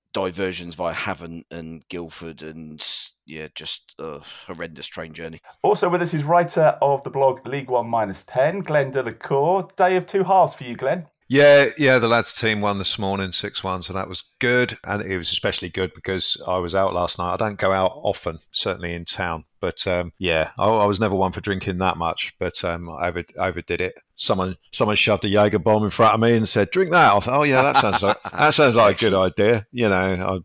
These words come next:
Speaker 3: just thought I was a teenager for a couple of seconds, but, um, no, not good. So, yeah, I was pleased, pleased with the, uh, the game this morning, um, and the afternoon. I was feeling tired by the afternoon, a bit tired and emotional with, um,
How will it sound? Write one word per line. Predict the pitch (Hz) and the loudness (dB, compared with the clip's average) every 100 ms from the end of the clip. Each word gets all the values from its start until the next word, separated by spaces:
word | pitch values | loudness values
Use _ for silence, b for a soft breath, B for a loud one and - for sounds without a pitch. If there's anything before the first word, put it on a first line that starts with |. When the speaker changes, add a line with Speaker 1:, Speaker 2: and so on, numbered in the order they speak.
| _ | _
Speaker 3:
just | - 98 - | -6 -4 -2
thought | 98 | -2
I | |
was | 95 | -2
a | 92 | -2
teenager | 101 90 87 85 90 | -2 0 -2 -2 -4
for | - 90 | -4 -4
a | |
couple | - 92 - | -2 -6 -2
of | |
seconds, | - 98 - 98 - | -2 -2 -4 -8 -8
but, | - 90 - | -6 -6 -4
um, | 90 87 87 | -4 -4 -8
no, | 85 90 82 - | -4 -2 -2 -4
not | 98 95 | -6 -4
good. | 95 98 107 - | -4 -4 -6 -4
So, | - 113 107 107 107 | 2 4 4 4 0
yeah, | - 104 | 2 2
I | |
was | 95 | 4
pleased, | - 127 107 - | 2 0 0 -2
pleased | 131 117 | -2 0
with | 117 | 0
the, | 107 107 104 | 0 2 2
uh, | 101 | 0
the | 110 | -2
game | 113 104 | 0 0
this | 98 - | 0 -2
morning, | 107 101 95 90 - | -2 -2 -4 -6 -4
um, | 90 92 92 | -2 -2 -2
and | 92 90 - | -6 -6 -8
the | - 95 | 0 2
afternoon. | 95 - 95 98 95 92 - B B | 2 0 -4 -4 -4 -6 -10 B B
I | |
was | 107 | -2
feeling | - 120 104 | 2 0 0
tired | - 104 92 87 - - | 0 4 4 2 -2 -6
by | 98 92 | 0 2
the | 90 | 2
afternoon, | 87 - 90 90 | 0 -2 -6 -6
a | 85 | -6
bit | - - | -10 -6
tired | - 92 | 0 0
and | 90 | 0
emotional | 95 95 90 - 95 | -2 -2 -2 -4 -4
with, | 90 92 - | -4 -8 -4
um, | 95 92 90 | -2 -2 -6